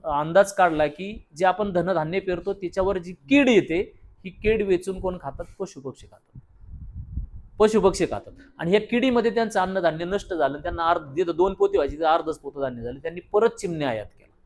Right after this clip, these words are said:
म्हणजे हा जो पार्ट आहे आपल्या कधी लक्षात येत नाही, आपल्या सगळं सामने असतं की आपण याच्यामध्ये लक्ष देत नाही आणि आजची अशी परिस्थिती झाली की आपला श्वास फार बंद होत चाललाय. मला वाटतं कोरोनाजन्य परिस्थितीने आपल्याला श्वासाची किंमत कळाली.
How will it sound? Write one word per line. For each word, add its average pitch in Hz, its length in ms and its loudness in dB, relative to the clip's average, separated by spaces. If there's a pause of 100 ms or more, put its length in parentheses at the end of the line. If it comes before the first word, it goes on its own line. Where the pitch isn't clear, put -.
(800)
म्हणजे 196 440 2
हा - 300 6
जो 247 140 6
पार्ट 254 260 8
आहे 240 100 0
आपल्या 220 260 2
कधी 208 180 2
लक्षात 202 240 6
येत 143 100 -4
नाही, 147 100 -2
आपल्या 196 200 -4
सगळं 214 360 2
सामने 175 320 -4
असतं 190 260 -4
की 160 100 -8
आपण 202 580 -4
याच्यामध्ये 190 500 -4 (140)
लक्ष 185 260 -4
देत 170 220 0
नाही 165 120 -6
आणि 185 300 -10
आजची 175 280 -2
अशी 202 220 0
परिस्थिती 196 380 -8
झाली 156 220 -2 (500)
की 170 220 0
आपला 156 340 2
श्वास 175 380 -2
फार 175 140 4
बंद 165 240 2
होत 127 140 2
चाललाय. 113 320 -10 (120)
मला 143 120 -4
वाटतं 156 140 -6
कोरोनाजन्य 165 560 -4
परिस्थितीने 156 440 -6
आपल्याला 147 260 -6
श्वासाची 143 420 -8
किंमत 151 280 -14 (120)
कळाली. 127 240 0